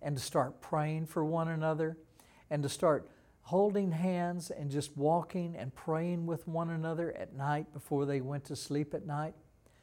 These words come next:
somehow God used those times to heal that couple.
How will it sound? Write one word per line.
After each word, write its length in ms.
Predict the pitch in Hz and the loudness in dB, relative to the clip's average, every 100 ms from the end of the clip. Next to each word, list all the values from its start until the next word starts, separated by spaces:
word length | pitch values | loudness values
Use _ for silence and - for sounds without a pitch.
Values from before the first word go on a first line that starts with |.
| - - | -20 -16
somehow 720 | - - 254 175 123 110 110 117 - - - 131 | -6 0 2 2 0 0 -2 -6 -16 -20 -14 -2
God 360 | 160 160 143 | 2 2 2
used 340 | 139 156 147 151 | 2 4 4 2
those 280 | 143 131 | 2 2
times 600 | - 180 151 120 113 127 - - - | -2 -4 -2 -2 -4 -8 -16 -20 -6
to 100 | 143 | -4
heal 320 | 117 180 127 | 2 2 2
that 260 | 113 113 - | 0 -6 -8
couple. 440 | 139 123 - 139 | -6 -6 -8 -16